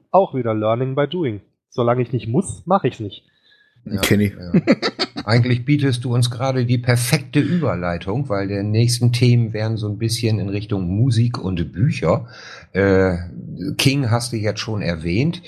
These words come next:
Speaker 2: Was ist denn so deine Musik, die du bei dir im Regal stehen hast? Hast du eine Lieblingsband oder könntest du sogar drei Lieblingsinterpreten nennen?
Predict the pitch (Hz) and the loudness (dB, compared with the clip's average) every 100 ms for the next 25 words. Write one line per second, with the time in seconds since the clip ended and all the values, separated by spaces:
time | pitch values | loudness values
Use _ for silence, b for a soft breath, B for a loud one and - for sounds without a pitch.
0 | B B 78 98 101 - 107 113 107 95 | B B -4 -2 0 -2 0 2 2 0
1 | 101 104 95 98 98 95 92 87 117 139 | 0 -2 -2 0 0 0 0 2 0 2
2 | 117 110 110 110 107 113 107 101 101 101 | 0 0 2 2 2 2 0 0 0 0
3 | 98 98 104 98 98 101 101 95 98 95 | 0 -2 0 0 0 0 0 0 -2 -2
4 | 110 92 85 95 110 113 107 - 98 104 | 0 2 2 0 0 0 0 0 2 2
5 | 107 92 87 87 82 104 104 92 101 90 | 0 0 0 0 2 -2 0 -2 0 0
6 | 87 90 87 87 90 90 101 98 87 90 | 2 2 2 2 2 0 -2 -2 -2 -2
7 | 87 82 - 101 123 117 113 110 113 | -2 -2 0 0 0 0 0 0 0